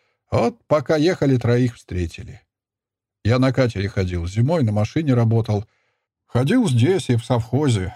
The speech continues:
Тогда сплав был на Пиниге. Леспромхоз в аренду брал буксир. Все лето река сплавная была. В совхозе тридцать километров сенокосы.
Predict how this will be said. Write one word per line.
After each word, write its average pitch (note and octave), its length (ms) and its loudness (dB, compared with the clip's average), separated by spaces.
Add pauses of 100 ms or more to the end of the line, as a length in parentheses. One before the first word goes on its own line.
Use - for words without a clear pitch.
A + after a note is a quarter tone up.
(200)
Тогда A#2 340 2
сплав D3+ 320 0
был C3 180 0
на C3+ 180 2
Пиниге. F2+ 520 -6 (360)
Леспромхоз D3 760 0
в B2 60 2
аренду C3+ 340 2
брал C3+ 260 2
буксир. A#2+ 560 0 (380)
Все G#3 220 0
лето G3 320 2
река D3 320 2
сплавная A2+ 560 0
была. F2+ 420 -8 (280)
В - 60 -20
совхозе C#3+ 480 0
тридцать C3+ 380 0
километров B2+ 540 2
сенокосы. A2+ 680 -2